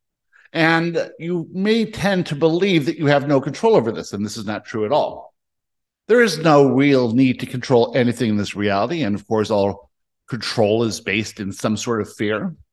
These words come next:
but you do have some power over this. And then your power is your ability to choose your perspective and to choose how you want to perceive anything. You might believe that it's beneficial to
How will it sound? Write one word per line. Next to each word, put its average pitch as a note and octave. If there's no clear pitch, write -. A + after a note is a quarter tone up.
but -
you G3+
do A#3
have D#3+
some C3
power B2
over G#2
this. E2+
And G2
then A#2
your C#3+
power A2+
is A#2+
your G3+
ability B2
to F3
choose F#3
your E3+
perspective E3
and C#3+
to D#3+
choose G3+
how G3
you F3
want C3+
to -
perceive B2
anything. A#2+
You G3
might G#3
believe C#3+
that A#2+
it's A#2
beneficial B2+
to A#2+